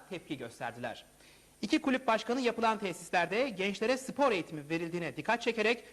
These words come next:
"Biz burada Atatürk'ün ülkenin geleceğini emanet ettiği gençlere spor yaptırıyoruz. Büyük Önder hayatta olsaydı bu tesisleri yaptığımız için bize plaket verir,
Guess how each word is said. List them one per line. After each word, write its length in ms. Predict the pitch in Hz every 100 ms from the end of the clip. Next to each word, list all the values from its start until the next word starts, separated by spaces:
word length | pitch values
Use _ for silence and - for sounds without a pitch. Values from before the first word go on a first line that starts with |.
| - -
"Biz 300 | 311 254 196
burada 360 | 254 208 233
Atatürk'ün 680 | 196 294 277 226 240 311 - 202
ülkenin 460 | 208 226 262 240
geleceğini 420 | 185 170 170 190
emanet 360 | 240 190 220 277
ettiği 280 | 240 185 156
gençlere 500 | 180 196 208 233 277 - -
spor 400 | - 262 247 147
yaptırıyoruz. 680 | 131 123 131 123 120 110 - - - - - - 196
Büyük 220 | 277 269
Önder 280 | 220 202 180
hayatta 400 | 185 185 185 185
olsaydı 600 | 180 247 247 226 285 277
bu 80 |
tesisleri 460 | 254 202 170 - 165
yaptığımız 440 | 156 175 240 254
için 340 | 214 226 277 226
bize 360 | 175 247 277
plaket 380 | - 143 247 247
verir, 280 | 226 233